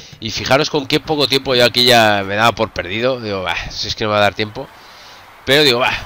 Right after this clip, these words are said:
venga, me la juego, me la juego". Y ahí, de coña, porque fijaros, con rechaces y tal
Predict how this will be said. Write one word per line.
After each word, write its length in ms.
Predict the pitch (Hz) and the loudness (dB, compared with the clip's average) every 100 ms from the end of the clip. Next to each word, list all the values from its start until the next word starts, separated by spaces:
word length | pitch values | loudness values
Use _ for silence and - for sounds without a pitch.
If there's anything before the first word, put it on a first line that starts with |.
| 123 | -4
venga, 280 | 151 151 135 | -4 -2 -2
me 80 | |
la 80 | 143 | -4
juego, 260 | - 175 170 | -2 0 2
me 60 | |
la 80 | 180 | 0
juego". 420 | 175 208 226 226 - - | 0 -2 -2 -2 -6 -4
Y 100 | 131 | 2
ahí, 220 | 143 185 - - - - - - 127 | 4 4 0 -12 -16 -16 -18 -10 0
de 220 | 131 127 | 2 2
coña, 440 | 151 180 190 220 196 | -2 -4 0 -2 -2
porque 240 | 127 113 | -6 -6
fijaros, 480 | - - 151 190 - - - - - - - | -6 0 0 0 -4 -12 -20 -20 -20 -18 -4
con 160 | 120 | -2
rechaces 380 | 117 117 170 147 | 0 0 0 0
y 60 | 147 | 0
tal 240 | 175 196 | 2 0